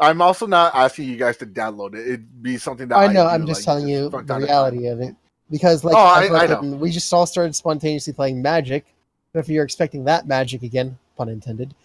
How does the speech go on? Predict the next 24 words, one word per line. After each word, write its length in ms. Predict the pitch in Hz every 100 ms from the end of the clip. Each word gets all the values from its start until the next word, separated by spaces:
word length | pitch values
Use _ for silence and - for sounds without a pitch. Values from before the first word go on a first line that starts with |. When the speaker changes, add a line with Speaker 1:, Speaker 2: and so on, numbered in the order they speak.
| _ _
Speaker 2:
fucking, 480 | 139 - 131 123
uh, 180 | 127 123
you're 140 | 123 123
not 120 | 123
gonna 140 | 123
get 160 | 127 131
it. 160 | 117 - _ _ _ _ _ _ _
Speaker 1:
No, 100 | 185
Speaker 2:
Also, 340 | 196 185 262 196
Speaker 1:
I, 120 | 185
I, 40 |
Speaker 2:
we 100 | 160
can 140 | 160 170
only 140 | 165
Speaker 1:
I, 20 | 180
I 40 |
Speaker 2:
sustain 300 | 202 185 196 156
Speaker 1:
need 60 | 131
Speaker 2:
one 180 | 135 117
card 260 | 127 120
game 160 | 120 110
at 60 |
a 40 | 110
time, 460 | - 117 113 113